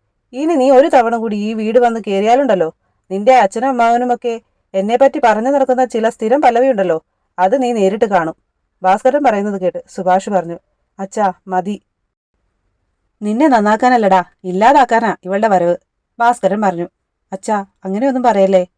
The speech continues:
നിധി ഓടി വന്ന് ഭാസ്കരനോട് പറഞ്ഞു. "ആദ്യം ഇവളോട് ഇറങ്ങിപ്പോകാൻ പറ. നേരം ഇരുട്ടിയാ ഒളിച്ചും പാത്തും വന്നോളും. എന്റെ വായിൽ നിന്ന് ഇനി ഒന്നും കേൾക്കണ്ടെങ്കി ഇറങ്ങിപ്പോടി," ഭാസ്കരൻ പറയുന്നത് കേട്ട് സുനന്ദ കരഞ്ഞുകൊണ്ട് ഇറങ്ങിപ്പോയി. രാത്രി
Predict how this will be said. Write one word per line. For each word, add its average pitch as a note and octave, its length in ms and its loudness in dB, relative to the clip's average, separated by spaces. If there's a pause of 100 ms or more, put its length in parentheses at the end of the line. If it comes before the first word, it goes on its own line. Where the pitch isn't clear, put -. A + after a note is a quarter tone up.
(260)
നിധി D4 220 -4
ഓടി A3 280 0
വന്ന് F3 240 -2 (220)
ഭാസ്കരനോട് F#3 480 -4
പറഞ്ഞു. F3 300 -4 (540)
"ആദ്യം F#3+ 340 0 (260)
ഇവളോട് D4 300 2
ഇറങ്ങിപ്പോകാൻ G#3+ 560 0
പറ. F3+ 120 0 (360)
നേരം G#3 320 0
ഇരുട്ടിയാ A3 320 -2 (160)
ഒളിച്ചും B3+ 300 -2
പാത്തും G#3 260 0
വന്നോളും. E3+ 360 -4 (480)
എന്റെ D#4 200 0
വായിൽ A#3 280 2
നിന്ന് A3+ 200 -4
ഇനി G#3 180 -2 (300)
ഒന്നും C#4+ 180 0
കേൾക്കണ്ടെങ്കി G3+ 580 0 (160)
ഇറങ്ങിപ്പോടി," A3+ 500 0 (460)
ഭാസ്കരൻ F3+ 440 -6
പറയുന്നത് G3+ 380 2
കേട്ട് F3+ 200 -2 (380)
സുനന്ദ B3 280 -2
കരഞ്ഞുകൊണ്ട് F3+ 560 0
ഇറങ്ങിപ്പോയി. F#3+ 500 -6 (1400)
രാത്രി B3 380 0